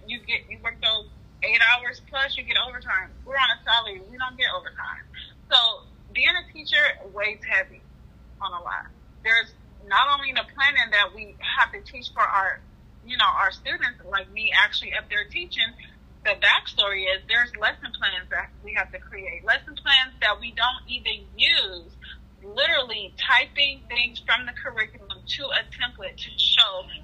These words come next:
administration. When I u-, do lesson plans, I'm not, I don't use those lesson plans. Me planning for my lesson is going over the book, going over the standard,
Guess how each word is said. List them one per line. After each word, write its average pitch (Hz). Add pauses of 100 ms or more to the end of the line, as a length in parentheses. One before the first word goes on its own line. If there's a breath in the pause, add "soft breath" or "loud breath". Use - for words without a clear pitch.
administration. 202 (720)
When 226
I 285
u-, 285
do 247 (100)
lesson 254
plans, 311 (140)
I'm 285
not, 277
I 254
don't 254
use 277
those -
lesson - (120)
plans. - (560)
Me 294
planning 247
for 254
my 226
lesson 240
is 202 (100)
going 214
over 240 (160)
the 208
book, 233 (560)
going 220
over 208
the 214
standard, -